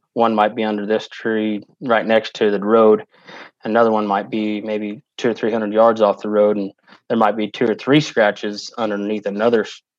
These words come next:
another tree further up that, that Tom's gonna make scratches.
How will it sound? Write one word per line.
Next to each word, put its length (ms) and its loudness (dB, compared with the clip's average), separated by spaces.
another 300 2
tree 380 -2
further 320 -4
up 320 4
that, 340 2
that 180 -4
Tom's 260 0
gonna 140 -2
make 160 -2
scratches. 760 0